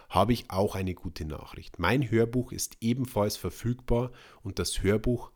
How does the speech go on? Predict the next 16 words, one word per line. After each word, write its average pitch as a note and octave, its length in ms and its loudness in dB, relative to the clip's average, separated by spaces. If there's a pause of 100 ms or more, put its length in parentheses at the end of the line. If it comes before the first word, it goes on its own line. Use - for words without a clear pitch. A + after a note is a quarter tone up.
hat - 180 -8
eine E2+ 140 -2
Laufzeit F2 640 -4
von D#2+ 220 -8 (100)
über G#2 320 0
fünf F#2 300 -6
Stunden. E2+ 520 -8 (460)
Und F#2 160 -2
als - 200 -2
treuer A#2+ 280 6
Podcast-Hörer A#2+ 960 2
bekommst G2 460 -4
du G2+ 40 -6
noch D#2+ 240 -8
zwanzig F#2 680 -6
Prozent, F#2 580 -4